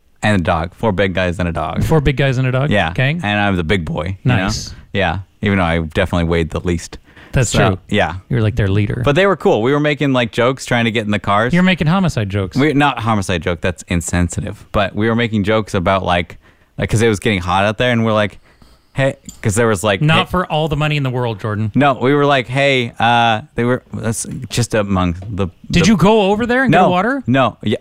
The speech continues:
Speaker 1: Oh, they gave us water. So we walked over. Yes. Sorry. We walked over. We sat in the shade next to the bee bush.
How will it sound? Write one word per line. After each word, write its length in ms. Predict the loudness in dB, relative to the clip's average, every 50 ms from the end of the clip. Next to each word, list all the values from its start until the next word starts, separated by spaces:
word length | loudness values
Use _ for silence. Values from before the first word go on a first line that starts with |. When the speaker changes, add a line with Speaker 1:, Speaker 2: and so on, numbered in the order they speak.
| _
Speaker 1:
Oh, 160 | 0 2 2 2
they 120 | 2 0
gave 180 | 0 0 0 0
us 120 | 0 -2 -2
water. 240 | 0 0 0 -2 -2
So 140 | 0 2 2
we 80 | 4 4
walked 280 | 4 4 2 2 2 2
over. 260 | 2 2 2 0 -2 -2
Yes. 340 | -4 -4 -4 -4 -6 -12 _ _ _ _ _ -14 -6
Sorry. 220 | -2 0 2 2 2
We 120 | 2 2 2
walked 280 | 2 2 0 0 2
over. 340 | 2 2 2 2 0 -2 -4 _ _ _ _ _ _
We 120 | -2 -2 0
sat 240 | 0 0 0 0 0
in 80 | 0
the 80 | 0 -2
shade 540 | 0 0 0 2 0 0 -2 -4 -8 -6 -2
next 260 | -2 -2 -2 -4 -4
to 100 | -2 -2
the 60 | 0
bee 220 | 0 0 0 0 2
bush. 400 | 2 2 0 0 -2 -6 -12